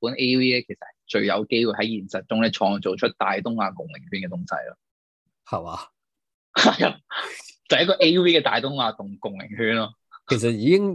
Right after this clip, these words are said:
Speaker 2: 有喺度啦，係嘛？如果你咁講。
Speaker 1: 有喺度㗎啦，
Speaker 2: 會唔會已經存在咗咧？
Speaker 1: 其實已經創造出嚟㗎啦。
Speaker 2: 係咯，已經存在咗。
Speaker 1: 存在咗添㗎啦，係啊。
Speaker 2: 係咯。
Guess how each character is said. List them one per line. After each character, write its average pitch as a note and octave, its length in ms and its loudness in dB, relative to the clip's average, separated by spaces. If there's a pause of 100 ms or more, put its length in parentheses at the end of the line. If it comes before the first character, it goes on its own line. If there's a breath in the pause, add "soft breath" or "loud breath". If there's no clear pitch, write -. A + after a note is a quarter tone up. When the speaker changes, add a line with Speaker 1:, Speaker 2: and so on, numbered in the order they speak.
Speaker 2:
有 G#2+ 100 -2
喺 A2 240 4
度 G2+ 180 0
啦， G#2+ 80 2
係 F#2+ 60 -2
嘛？ D#2 380 -12
如 F#2+ 100 -12
果 G2 80 -2
你 G2+ 120 0
咁 E2+ 140 -12
講。 - 320 -12 (600)
Speaker 1:
有 A2+ 120 -2
喺 D3 180 4
度 F3 140 4
㗎 G#2+ 80 2
啦， G#2 140 2
Speaker 2:
會 A#2 80 4
唔 A2+ 60 -2
會 C3 180 6
已 - 40 4
經 F3 100 6
存 A2 240 0
在 G#2 100 -4
咗 G2+ 300 -4
咧？ G#2+ 80 0
Speaker 1:
其 A#2+ 60 -4
實 - 20 -
已 - 20 -14
經 - 0 -
創 - 0 -
造 - 20 -16
出 - 0 -
嚟 - 0 -
㗎 - 0 -
啦。 - 160 -20
Speaker 2:
係 G#2 80 -4
咯， B2 120 0
已 D#3 40 -6
經 C#3 160 0
存 A#2+ 220 -2
在 A#2+ 100 2
咗。 G#2 100 0
Speaker 1:
存 F2 60 -8
在 G#2 60 0
咗 A2 120 0
添 C#3 120 0
㗎 A#2 160 0
啦， F#2 220 -6
係 A#2 80 0
啊。 G2+ 260 -2
Speaker 2:
係 G2+ 160 -4
咯。 C3+ 180 -2